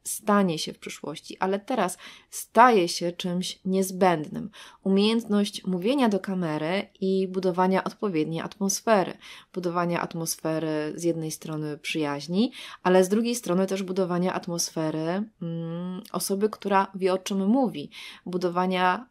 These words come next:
atmosfery takiej, że spotykają się, że odbiorcy spotykają się z Wami jako z ekspertem, z osobą, która ma już, e,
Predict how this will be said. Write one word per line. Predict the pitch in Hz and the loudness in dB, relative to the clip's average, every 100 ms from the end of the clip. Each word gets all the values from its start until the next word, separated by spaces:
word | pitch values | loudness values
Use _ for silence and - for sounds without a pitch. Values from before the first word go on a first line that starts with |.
| - | -12
atmosfery | - 180 185 - - 277 233 226 - _ _ | -8 -6 -4 -4 0 2 4 2 -2 _ _
takiej, | - - - 240 | -6 -4 -2 -2
że | 220 208 190 - _ - - | 2 2 0 -6 _ -10 -8
spotykają | - 208 208 220 233 208 | -4 -2 2 4 4 2
się, | 196 180 175 | 0 -2 -4
że | 202 190 | -2 -2
odbiorcy | 190 240 226 | 0 0 0
spotykają | 208 170 - 196 196 | -6 -8 -6 -4 -4
się | 190 | -4
z | 180 | -6
Wami | 180 208 214 175 | 2 4 4 2
jako | 170 - 180 | -2 -4 -6
z | 185 214 | -6 -8
ekspertem, | 226 - - 220 208 139 147 | -8 -8 0 0 0 -8 -10
z | 156 | -8
osobą, | - 190 190 | -6 -4 -6
która | 190 185 180 - - - - - | -6 -4 -4 -4 -18 -20 -14 -4
ma | 180 185 190 196 | 2 4 4 2
już, | 208 185 185 - | -2 -4 -2 0
e, | 170 170 165 | 2 2 0